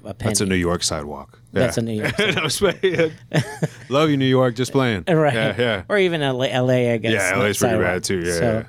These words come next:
Speaker 2: yeah.
Speaker 1: um, yeah, and it, and it cost the federal government two and a half pennies to make one penny.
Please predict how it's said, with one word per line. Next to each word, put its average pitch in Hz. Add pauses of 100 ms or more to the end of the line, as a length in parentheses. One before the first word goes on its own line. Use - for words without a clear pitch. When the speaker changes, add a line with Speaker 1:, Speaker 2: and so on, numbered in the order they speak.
(560)
Speaker 2:
yeah. 131
Speaker 1:
um, 120
yeah, 117
and 131
it, - (220)
and 139
it 156
cost 180
the 135
federal 127
government 117
two -
and 123
a 110
half 117
pennies 110
to 117
make 110
one 107
penny. 117